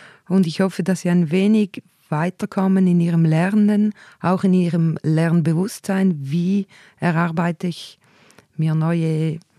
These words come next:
Lernstoffe? Wie finde ich den Zugang? Und dass es sie motiviert, mehr zu lernen, vor allem auch mehr Deutsch zu lernen, um in Kontakt zu treten mit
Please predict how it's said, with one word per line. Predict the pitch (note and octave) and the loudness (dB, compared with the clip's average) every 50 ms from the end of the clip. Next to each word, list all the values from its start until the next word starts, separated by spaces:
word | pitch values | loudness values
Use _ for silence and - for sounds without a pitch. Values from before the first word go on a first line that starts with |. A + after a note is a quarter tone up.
| _ _ _ _ _ _ | _ _ _ _ _ _
Lernstoffe? | - C#3+ D#3+ F3 G3+ G#3 - - - G3 F#3+ - - | -4 -2 0 0 0 -2 -4 -6 -8 -8 -8 -8 -10
Wie | - E3+ E3 F3+ E3+ E3 | -8 -4 -2 -4 -4 -2
finde | - F3+ E3+ D#3+ F3+ | -2 -2 0 0 -2
ich | E3+ - | -4 -4
den | - F3+ F3+ C#3+ | -2 -4 -4 -4
Zugang? | - - G3 A3 G3+ - G3 G3 G#3 G#3 G#3 - - - - - - - _ | -4 -4 -4 -4 -2 -2 -2 -2 -2 -2 -2 -6 -10 -20 -20 -20 -20 -14 _
Und | - G3 D#3 - | -2 -2 0 0
dass | G3 F3 - | -2 -2 -2
es | G3 D#3+ | -4 -2
sie | - F3+ | 0 2
motiviert, | F#3 F3+ F3+ E3+ - - F3 D#3 E3+ F3+ F#3 G#3 A3+ A#3 - _ _ _ - - - _ _ _ _ _ _ _ _ _ _ _ _ _ _ _ _ | 2 2 2 0 0 -4 -2 0 0 0 2 0 0 -2 -6 _ _ _ -20 -20 -20 _ _ _ _ _ _ _ _ _ _ _ _ _ _ _ _
mehr | D3+ D3+ D#3 D#3+ F3 G#3 G#3+ G#3+ | 0 2 2 2 2 0 -2 -4
zu | - - A3+ | -8 -6 -4
lernen, | G#3+ G3+ G3 G3 G3 G3+ G3+ G3+ G3+ G3 F#3+ | -4 -2 -2 -2 0 0 2 2 2 0 0
vor | - F#3 | -2 -4
allem | F3 F3+ F#3 | -2 -2 -2
auch | F#3 F3+ - - | -2 -4 -4 -4
mehr | E3+ E3+ E3+ | -4 -4 -2
Deutsch | D#3+ F3 E3 E3+ F3 - - _ | -2 -2 -2 -4 -4 -8 -12 _
zu | - G3+ | -8 -6
lernen, | F#3 F3 E3+ E3+ E3+ F3 F3 F3+ | -4 -4 -4 -2 -2 -2 -2 0
um | - F3+ F3+ | 2 2 2
in | F3 D#3+ C3+ | 2 2 -2
Kontakt | - D#3+ D3+ - E3 D#3 - - - | -4 -6 -4 -2 -4 -6 -6 -6 -8
zu | G3+ D#3+ | -8 -8
treten | - - C#3 C#3+ C#3+ - D3+ C#3+ C#3 | -6 -6 -6 -6 -6 -8 -8 -6 -6
mit | C#3+ C#3+ C#3+ _ - - - | -6 -6 -8 _ -20 -20 -20